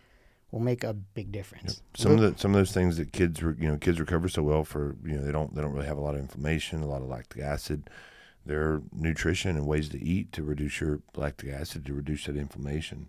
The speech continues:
Speaker 1: They move all the time.
Speaker 2: Yep.
Speaker 1: They don't stop moving 'cause they're a little bit tired. They just keep moving.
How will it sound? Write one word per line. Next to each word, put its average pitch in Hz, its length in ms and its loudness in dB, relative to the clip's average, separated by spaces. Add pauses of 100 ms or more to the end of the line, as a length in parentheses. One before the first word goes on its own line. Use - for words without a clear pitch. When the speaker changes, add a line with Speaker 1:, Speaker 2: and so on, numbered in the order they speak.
(160)
Speaker 1:
They 117 140 0
move 104 380 -2
all 120 160 2
the 123 80 0
time. 127 420 -6
Speaker 2:
Yep. - 140 -4
Speaker 1:
They 127 100 0
don't 151 180 0
stop 131 340 2
moving 127 380 0
'cause 117 280 -4
they're 120 160 2
a 107 80 -2
little 107 380 -2
bit 113 260 -6
tired. 120 480 -8 (220)
They 240 80 -4
just 233 180 -2
keep 240 160 -2
moving. 220 340 -2